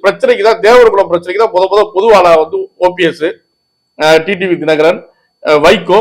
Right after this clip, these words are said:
எல்லாருமே குரல் கொடுத்திருக்காங்க. அப்ப அந்த ரெண்டு பேரும் சாதியவாதி தானே? இந்த ரெண்டு காவல்துறை அதிகாரியுமே, அஹ், ஒரு சாதியவாதியா செயல்பட, அதுக்கு மேல இன்னும்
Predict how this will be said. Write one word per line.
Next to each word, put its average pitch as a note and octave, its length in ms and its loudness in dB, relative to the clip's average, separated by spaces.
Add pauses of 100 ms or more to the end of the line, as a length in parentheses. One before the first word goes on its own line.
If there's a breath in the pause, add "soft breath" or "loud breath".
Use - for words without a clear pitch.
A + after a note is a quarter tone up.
(100)
எல்லாருமே C4 420 2
குரல் A3 260 0
கொடுத்திருக்காங்க. D#3+ 460 -4 (220 soft breath)
அப்ப - 240 0
அந்த G#3 140 2
ரெண்டு G#3 240 2
பேரும் C4+ 280 4
சாதியவாதி A#3+ 440 4
தானே? A3+ 200 4 (180)
இந்த D3 160 -6
ரெண்டு G3+ 320 -6
காவல்துறை A3+ 500 2
அதிகாரியுமே, G3+ 600 2 (500 loud breath)
அஹ், E3+ 140 2
ஒரு F3 140 2
சாதியவாதியா A3+ 600 4
செயல்பட, G#3 300 0
அதுக்கு G3+ 180 2
மேல B3 240 4
இன்னும் G#3+ 340 0